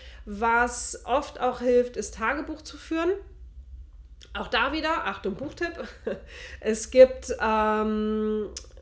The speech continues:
vielleicht habe ich das schon, ich glaube, ich habe das auch schon mal erwähnt. Es gibt das Sechs-Minuten-Tagebuch.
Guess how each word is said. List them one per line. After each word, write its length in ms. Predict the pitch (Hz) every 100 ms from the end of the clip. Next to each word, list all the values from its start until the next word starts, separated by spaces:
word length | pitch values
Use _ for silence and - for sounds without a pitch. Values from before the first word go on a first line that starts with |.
| - 220
vielleicht 500 | - 214 208 - 240
habe 140 | 226 254
ich 60 |
das 140 | 247 226
schon, 100 | 233
ich 100 | 214
glaube, 200 | 262 269
ich 100 | 262
habe 100 | 269
das 140 | 269
auch 100 | -
schon 140 | - 208
mal 140 | 180
erwähnt. 380 | 180 190 202 190 - -
Es 180 | - 214
gibt 160 | 320 -
das 120 | 254
Sechs-Minuten-Tagebuch. 1200 | 269 269 247 226 254 214 - 165 160 165 - -